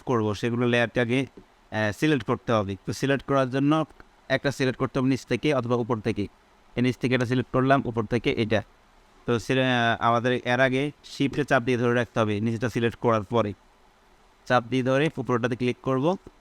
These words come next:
কন্ট্রোল জি, গ্রুপ।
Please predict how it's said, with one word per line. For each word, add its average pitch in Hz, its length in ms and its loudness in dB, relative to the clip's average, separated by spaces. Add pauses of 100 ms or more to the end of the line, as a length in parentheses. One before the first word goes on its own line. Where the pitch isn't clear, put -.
(120)
কন্ট্রোল 120 420 2
জি, 104 240 -2 (1040)
গ্রুপ। 117 300 -2